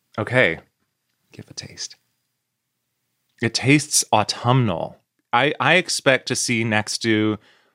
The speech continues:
the pumpkin spice latte and the caramel apple mocha,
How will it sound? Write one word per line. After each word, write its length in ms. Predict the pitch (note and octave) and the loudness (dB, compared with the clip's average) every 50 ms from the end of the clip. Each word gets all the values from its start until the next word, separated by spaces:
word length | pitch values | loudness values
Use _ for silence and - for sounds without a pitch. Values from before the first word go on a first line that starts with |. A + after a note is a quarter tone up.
| _ _ _ _ _ _ _ _ _ | _ _ _ _ _ _ _ _ _
the 160 | - G#2+ A2+ A2+ | -2 -2 -2 -2
pumpkin 760 | - - - - B2 B2+ C3 B2 - C3+ C3+ C3 C3 B2+ | -2 -6 -4 0 2 2 2 2 2 2 2 4 2 0
spice 440 | A#2 - - - A2+ A2 A2+ - - | -2 -2 0 2 2 2 2 0 0
latte 840 | A2+ G#2+ G#2 G#2 G#2 - - A#2+ A#2+ A#2+ A#2 A#2+ B2+ C3 C#3 C#3 - _ | 2 4 4 2 2 0 0 2 2 4 4 4 4 2 2 0 -2 _
and 440 | - G#2+ G#2 G2+ G2 G2 G2+ G2+ F#2 | -2 0 0 0 -2 -4 -6 -8 -8
the 560 | - G#2 F2 G#2 G#2 G2 G2 F#2+ F#2+ F#2 - - | -10 -8 -4 -2 0 0 0 0 -2 -2 -4 -8
caramel 540 | - - - A#2 A2+ A2 A2+ A2 G#2+ G#2+ G#2+ | -10 -2 2 2 2 4 4 2 2 2 2
apple 460 | - G#2+ G2 G2 - - A2 G#2+ G2+ | 2 0 0 0 0 0 -2 0 0
mocha, 680 | G#2 G#2+ G#2 G2+ G#2 G2+ - C3 C3+ C#3 C#3+ D3+ D#3 | 0 0 0 0 0 0 2 4 4 4 4 2 -2